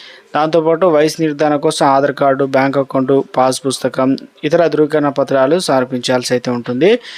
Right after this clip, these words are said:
ఈ సీనియర్ సిటిజన్ కార్డు దేశవ్యాప్తంగా చెల్లుతుందన్నమాట. So, ఎలా ఉంటుందంటే ఏంది ఈ ప్రయోజనాలు? ఈ కార్డు తీసుకుంటే మనకు ఆర్టీసీలో టికెట్ సంబంధించి బస్సు ఏదైతే ఉందో ఇరవై ఐదు శాతం రాయితీ ఉంటుందన్నమాట.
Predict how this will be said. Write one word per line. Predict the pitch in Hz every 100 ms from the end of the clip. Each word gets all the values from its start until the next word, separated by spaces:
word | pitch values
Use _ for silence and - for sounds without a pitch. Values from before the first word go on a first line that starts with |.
| - - 165
ఈ | 180
సీనియర్ | 180 190 202 214 208 196
సిటిజన్ | 185 185 175 175
కార్డు | 160 160 160
దేశవ్యాప్తంగా | 160 156 156 170 160 - 151 156 143
చెల్లుతుందన్నమాట. | 139 131 131 139 135 131 131 165 208 240 - - _ - -
So, | 185
ఎలా | 170 190 208
ఉంటుందంటే | 196 196 190 180 185 165
ఏంది | 165 170
ఈ | 170
ప్రయోజనాలు? | 156 147 147 147 160 160
ఈ | 156
కార్డు | 147 143 143
తీసుకుంటే | 139 - 143 135
మనకు | 135 135 175
ఆర్టీసీలో | 143 147 180 160 170 147 156 - - - - -
టికెట్ | 180 202 202
సంబంధించి | 196 190 180 180 165 175
బస్సు | 143 151 -
ఏదైతే | 175 165 156 160
ఉందో | 151 151 139 139
ఇరవై | 139 143
ఐదు | 147
శాతం | 135 147 156 160
రాయితీ | 143 139 139
ఉంటుందన్నమాట. | 135 131 131 127 131 127